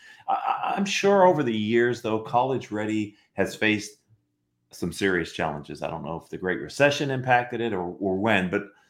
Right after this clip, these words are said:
all entrepreneurs ha-, kind of have a time when they felt that maybe the firm, the business that they've created might be at risk. Was there a time like that for you, Shelley?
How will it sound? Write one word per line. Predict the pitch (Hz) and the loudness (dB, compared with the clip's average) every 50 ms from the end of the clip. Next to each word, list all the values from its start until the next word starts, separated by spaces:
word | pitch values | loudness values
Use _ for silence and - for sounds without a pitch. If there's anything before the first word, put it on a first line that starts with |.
| _ _ _ _ _ _ _ _ 92 | _ _ _ _ _ _ _ _ 4
all | 107 117 131 135 131 | 8 10 10 12 10
entrepreneurs | 117 113 110 - - - 98 95 98 95 95 90 | 10 8 6 2 -2 -4 -2 -2 0 -2 -2 -4
ha-, | - 101 92 | -4 -4 -4
kind | 92 - - 92 90 | -4 -4 -4 -4 -4
of | 87 | -4
have | 87 90 90 | -6 -6 -8
a | 85 | -10
time | - - - 95 95 92 95 92 | -10 -6 -4 -2 -2 -2 -2 -4
when | 90 90 90 87 90 85 - _ _ _ _ _ | -4 -4 -4 -4 -6 -8 -10 _ _ _ _ _
they | - 90 | -10 -10
felt | - - 104 101 95 - | -4 0 2 2 2 2
that | 92 92 - 95 | -2 -8 -8 -8
maybe | 92 92 101 107 110 110 123 123 120 113 | -6 -4 -4 -4 -4 -4 -6 -8 -8 -8
the | 107 120 | -8 -10
firm, | 120 - - 120 117 120 123 123 120 117 | -12 -10 -10 -8 -8 -6 -6 -8 -12 -14
the | - 95 | -14 -12
business | 92 - 107 104 113 117 104 - | -8 -8 -8 -6 -6 -8 -10 -10
that | - 101 | -12 -8
they've | - 104 104 101 101 | -4 -2 -2 -2 -4
created | - - 101 104 104 101 104 92 87 | -4 -4 -2 -2 -2 -2 -4 -4 -2
might | 87 90 101 98 - - | -2 -2 -2 -2 -4 -4
be | 117 120 123 | -2 -2 -2
at | 127 - - | -2 -6 -6
risk. | 117 120 127 139 - - - - _ _ _ _ _ _ _ | -6 -6 -6 -6 -8 -12 -18 -20 _ _ _ _ _ _ _
Was | - 98 104 107 113 | -2 2 2 4 6
there | 160 190 196 165 | 6 6 6 6
a | 117 | 2
time | - - - 107 110 113 113 | 0 -2 -2 -2 0 0 -2
like | 113 107 104 101 - | -2 -4 -6 -6 -4
that | - 101 104 - - - _ _ _ _ _ _ _ _ | -4 -4 -4 -4 -6 -12 _ _ _ _ _ _ _ _
for | _ - - | _ -10 -8
you, | 90 87 87 98 110 | -6 -4 -4 -4 -4
Shelley? | 107 - - 113 113 120 120 123 127 | -4 -6 -6 -6 -6 -6 -8 -10 -14